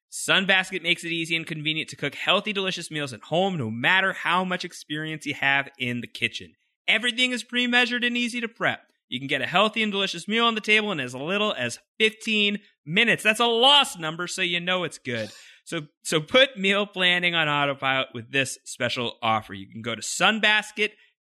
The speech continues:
dot com slash post to get up to sixty dollars off. That's sunbasket dot com slash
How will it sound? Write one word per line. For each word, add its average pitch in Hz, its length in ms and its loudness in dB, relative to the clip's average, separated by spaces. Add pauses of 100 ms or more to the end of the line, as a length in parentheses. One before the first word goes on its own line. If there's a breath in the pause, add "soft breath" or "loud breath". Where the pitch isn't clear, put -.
(120)
dot 147 360 4
com 160 300 2
slash 156 540 0 (160)
post 151 440 -2 (240)
to 127 80 -8
get 143 180 4
up - 120 -2
to 123 100 -10
sixty 185 540 -4
dollars 135 500 0 (120)
off. 104 280 -4
That's - 280 -6
sunbasket 190 760 2 (400 soft breath)
dot 220 280 2
com 196 320 2
slash 214 460 0